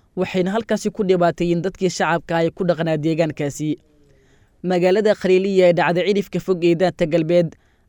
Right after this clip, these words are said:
ayaa waxay sidoo kale ciidanka Yuhuudda ka geysteen weerar xoog ku gal ah, waxayna halkaasi ku dhibaateeyeen dad dan yar ah oo ka mid ah bulshada ku dhaqan Khaliiliya,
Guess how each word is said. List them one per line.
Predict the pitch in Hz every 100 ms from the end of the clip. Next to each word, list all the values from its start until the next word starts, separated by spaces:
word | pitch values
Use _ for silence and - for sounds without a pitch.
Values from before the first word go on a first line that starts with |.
| -
ayaa | 190 196
waxay | 214 233 220
sidoo | 196 190 180
kale | 185 175
ciidanka | 190 180 170 175
Yuhuudda | 170 180 175
ka | 190
geysteen | 175 170 - 180 180
weerar | 190 180 - -
xoog | 165
ku | 170
gal | 165 156
ah, | 147 147 - _ _ _ _ -
waxayna | 190 190 190
halkaasi | 190 220 208 208 208
ku | 196
dhibaateeyeen | 185 175 170 175 170 160
dad | 175 151
dan | 202
yar | 180 165
ah | 170 170 _ _ _ -
oo | 175
ka | - 214
mid | 185 165
ah | 170
bulshada | 170 175 208 185
ku | - 190
dhaqan | 170 - 170
Khaliiliya, | - 170 165 170 160 147 147